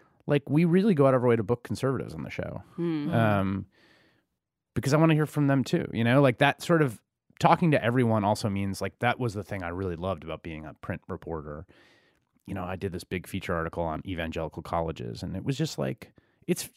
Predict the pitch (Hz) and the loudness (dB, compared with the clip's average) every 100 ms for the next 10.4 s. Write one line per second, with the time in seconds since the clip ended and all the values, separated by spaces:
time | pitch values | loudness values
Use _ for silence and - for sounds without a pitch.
0 | _ 175 185 165 - 208 190 - 147 120 | _ 0 2 2 2 -2 -2 0 0 0
1 | 101 110 - - - - - 175 165 151 | 0 -4 -6 -8 -10 -8 -6 -6 -6 -6
2 | - - - 185 226 226 220 226 240 208 | -10 -10 2 4 6 4 4 4 2 0
3 | - 113 220 196 - - - - - - | -4 0 0 0 -4 -12 -12 -12 -14 -12
4 | - 151 139 135 127 113 107 92 113 104 | -2 0 2 -2 0 0 0 -2 -2 -2
5 | 87 95 82 80 87 85 80 85 85 98 | -2 -2 -2 -4 -4 -4 -6 -8 -6 -6
6 | 80 _ _ _ _ _ 98 87 78 - | -8 _ _ _ _ _ -8 -6 -6 -6
7 | 87 92 113 98 87 90 87 85 82 87 | -4 -2 -2 -2 -4 -4 -4 -4 -4 -6
8 | 98 - - 156 196 190 254 208 117 147 | -6 -8 -8 -8 -8 -8 -6 -6 -6 -4
9 | 160 147 131 _ - _ _ _ _ - | -4 -4 -10 _ -20 _ _ _ _ -6
10 | - - - 120 | -2 -2 -2 -4